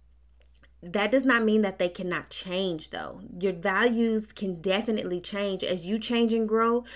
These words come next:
your values will change and grow as well. Um, one thing that I've, I heard from a millionaire one time f-, in, uh, some sort of, like, lecture or course or something. Uh, decisions are easier to make when you know what your core values are.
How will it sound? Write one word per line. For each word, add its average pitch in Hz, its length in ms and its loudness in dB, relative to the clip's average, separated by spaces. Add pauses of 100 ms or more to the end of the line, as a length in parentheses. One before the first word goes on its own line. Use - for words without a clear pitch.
(180)
your 208 140 4
values 175 640 0
will - 140 -12
change 160 340 -8
and 156 80 -8
grow 156 240 -6
as 160 140 -8
well. 196 460 6 (480)
Um, 175 420 -4 (880)
one 220 240 2
thing 233 220 6
that 214 200 2
I've, 214 720 2 (300)
I 196 100 2
heard 233 260 4
from 214 160 0
a 165 60 -4
millionaire 185 540 2
one 170 200 -6
time 160 480 -4
f-, - 120 -18
in, 185 380 -6
uh, 170 340 -8
some 269 280 -6
sort 240 280 -8
of, 185 220 -6
like, 156 300 -10
lecture 165 680 -6
or 139 120 -8
course 165 420 -6
or - 80 -10
something. - 500 -12 (540)
Uh, 180 220 -2
decisions 254 640 0
are 202 540 2
easier 208 420 0
to 208 200 -6
make 202 360 0
when 190 180 -2
you 196 120 -2
know 180 200 0
what 180 220 0
your 180 100 -4
core 180 260 0
values 170 580 -4
are. - 380 -10